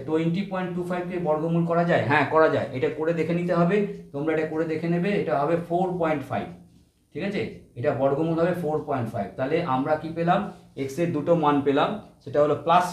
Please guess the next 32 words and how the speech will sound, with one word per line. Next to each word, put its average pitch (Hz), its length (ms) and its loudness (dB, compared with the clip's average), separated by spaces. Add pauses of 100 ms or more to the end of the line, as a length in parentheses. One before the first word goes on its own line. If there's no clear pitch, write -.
(120)
ফোর 180 140 -2 (100)
পয়েন্ট 180 260 2
ফাইভ 196 140 4 (160)
এবং 151 120 2 (160)
মাইনাস 135 360 4
ফোর 127 200 0
পয়েন্ট 113 220 0
ফাইভ, 87 140 -6 (100)
ঠিক 175 160 -4
আছে? - 120 -6 (440)
তাহলে 139 180 -2 (180)
আজকে - 260 -6 (180)
অঙ্কতে 170 320 0 (120)
আমরা 156 140 2 (100)
দেখলাম 143 280 2 (380)
যে 123 60 -2 (120)
যখন 165 240 2 (120)
তৃতীয় 170 320 2 (120)
সমানুপাতি 185 480 2 (100)
বার 170 180 8
করতে 175 180 -4 (120)
বলবে 151 220 2 (400)
তখন 160 240 0
সেই 170 140 4
জায়গাটা 175 280 6
এক্স 165 180 0
ধরে 165 160 4
নেবো, 160 140 2 (300)
তখন 156 180 2 (100)
মাঝখানটাকে 170 600 2
দুবার 156 300 6
লিখছি। 156 220 -8